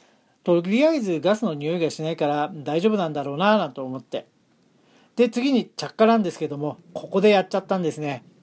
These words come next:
着火装置が見つからないんですよ。どれよと思ってですね、よく見たら、あの、プラスとマイナスが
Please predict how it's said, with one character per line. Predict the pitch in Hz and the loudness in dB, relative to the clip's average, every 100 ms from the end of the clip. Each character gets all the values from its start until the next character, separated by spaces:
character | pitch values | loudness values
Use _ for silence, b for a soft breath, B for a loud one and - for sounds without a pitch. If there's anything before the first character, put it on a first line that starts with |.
| _ _ _ _ - - | _ _ _ _ -20 -2
着 | 165 160 | 0 0
火 | - 254 | 0 0
装 | 240 | 2
置 | 233 190 | 2 2
が | 156 | -2
見 | 160 | 0
つ | 170 | -2
か | - 220 | -2 2
ら | 247 | 4
な | 196 | 4
い | 214 | 2
ん | |
で | 156 | 0
す | - | -6
よ。 | 135 113 _ _ b b b b b b _ | -8 -10 _ _ b b b b b b _
ど | 131 147 208 330 | -4 2 6 6
れ | 349 277 | 6 6
よ | 214 190 170 | 6 6 4
と | 165 165 | 2 -4
思 | 160 | -4
っ | 160 | -4
て | - 156 | -2 -2
で | 139 | -2
す | 131 | -4
ね、 | 151 143 120 | -2 -2 -2
よ | 135 202 | -2 -2
く | 208 170 | 0 0
見 | 185 | 0
た | 190 160 | 0 0
ら、 | 151 165 139 - _ b b - | 2 2 0 -6 _ b b -10
あ | |
の、 | 147 | -10
プ | - | 2
ラ | 208 285 | 4 4
ス | - | 2
と | 294 | 0
マ | 262 262 | 2 2
イ | 269 | 2
ナ | 262 | -2
ス | 262 254 247 | -2 -4 0
が | 254 254 175 - | 4 6 4 -2